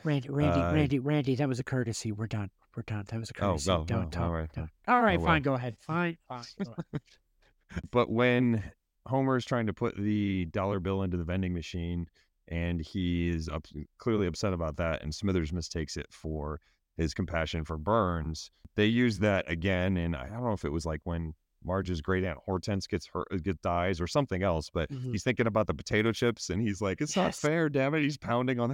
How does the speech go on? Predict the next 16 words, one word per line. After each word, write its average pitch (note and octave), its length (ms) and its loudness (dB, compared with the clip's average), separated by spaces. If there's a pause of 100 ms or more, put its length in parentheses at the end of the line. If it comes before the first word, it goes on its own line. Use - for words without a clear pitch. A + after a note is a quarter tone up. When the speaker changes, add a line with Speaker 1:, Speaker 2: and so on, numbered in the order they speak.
Speaker 2:
it." C#3 120 0 (340)
<laughs> - 20 -
Speaker 1:
That's G3 720 -4
Speaker 2:
And B2+ 120 -2
Marge D4 200 6
is D4+ 80 8
Speaker 1:
right, C3 80 2
Speaker 2:
like, E3 100 4
Speaker 1:
you're A#3 80 4
Speaker 2:
"Oh, D3+ 240 6
Speaker 1:
right. F3 100 0
Speaker 2:
Homer, D3+ 340 4
you D#3 200 2
poor F#3 340 2
thing." A#2+ 480 -4
So A2 300 -4